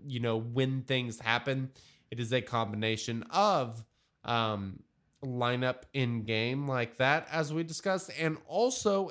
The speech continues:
animation speed. All the bugs have pretty fast animation speed, so putting them in that order, you should be pretty much in good condition. Um, and it is really important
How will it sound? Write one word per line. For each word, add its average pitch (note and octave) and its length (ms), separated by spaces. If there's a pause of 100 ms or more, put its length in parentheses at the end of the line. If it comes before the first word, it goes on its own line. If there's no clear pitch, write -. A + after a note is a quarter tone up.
animation E3+ 600
speed. B2+ 340
All C#3 160
the C3 80
bugs B2 280
have A2+ 220
pretty A#2+ 200
fast A#2 260
animation A2+ 480
speed, A#2 340
so A2+ 160
putting D3+ 300
them B2 160
in A2+ 60
that G#2+ 140
order, G2+ 280
you G2+ 60
should G2 180
be G2 380 (280)
pretty A#2+ 140
much G#2+ 260
in G#2 280
good A2+ 240
condition. D3+ 480 (600)
Um, D3+ 460 (140)
and E3 240
it G3 120
is G#3+ 220
really F3 440
important - 840